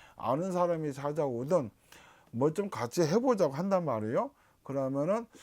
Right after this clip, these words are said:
한 번 정도 다시 생각해봐야 할 것 같아요. 왜냐, 꺼진 불도 다시 보라는 마음으로,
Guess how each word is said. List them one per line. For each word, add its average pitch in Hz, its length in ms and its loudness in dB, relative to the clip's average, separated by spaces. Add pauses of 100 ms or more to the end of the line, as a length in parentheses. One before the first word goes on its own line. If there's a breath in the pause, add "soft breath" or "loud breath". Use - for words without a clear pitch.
(400 loud breath)
한 240 260 -4
번 262 260 2
정도 180 520 0 (160)
다시 131 300 -2
생각해봐야 139 640 -4
할 127 60 -2
것 110 120 -10
같아요. 95 380 -6 (240 soft breath)
왜냐, 139 260 -4
꺼진 214 420 -4
불도 160 200 -4
다시 120 320 -6
보라는 123 360 -4
마음으로, 110 560 0